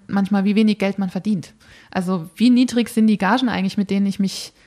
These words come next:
auch zufrieden gebe und sich eben dann nicht mehr damit zufrieden zu geben oder auch einfach zu gucken, also wie verhandle ich mit den Veranstaltern, kann ich vielleicht ein bisschen mehr rausholen und wie viel bringt das bisschen mehr dann schon? Also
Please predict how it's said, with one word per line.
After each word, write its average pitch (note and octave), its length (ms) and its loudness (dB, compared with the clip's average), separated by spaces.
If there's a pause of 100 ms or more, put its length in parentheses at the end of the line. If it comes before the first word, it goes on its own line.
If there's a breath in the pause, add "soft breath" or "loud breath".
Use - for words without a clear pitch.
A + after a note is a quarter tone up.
(140)
auch - 160 -4
zufrieden B3 420 2
gebe F3+ 240 -2
und F3+ 120 -2
sich F3 200 -10
eben G3 200 0
dann F#3 140 -2
nicht A#3 180 2
mehr G#3 120 2
damit E3 220 -4
zufrieden E3 340 -8
zu E3+ 100 -12
geben E3 300 -6
oder E3+ 240 -6
auch F3+ 200 -4 (460 loud breath)
einfach G3+ 400 0
zu - 160 -6
gucken, G#3+ 560 0
also F#3+ 240 0
wie G#3+ 100 2
verhandle A#3 420 2
ich A3 120 -2
mit G#3 140 0
den G3 340 -2
Veranstaltern, G3 880 0 (380 soft breath)
kann G#3+ 200 -4
ich G#3+ 100 -4
vielleicht G#3 320 -2 (140)
ein G3 80 -4
bisschen B3 420 0
mehr A#3 160 4
rausholen G#3 560 0
und F#3+ 140 -4
wie G#3+ 80 -2
viel A3+ 140 0
bringt A#3+ 260 0
das A#3 120 -4
bisschen A3 380 -2
mehr A3+ 220 4
dann A3+ 160 2
schon? G#3 300 2
Also G3+ 240 -2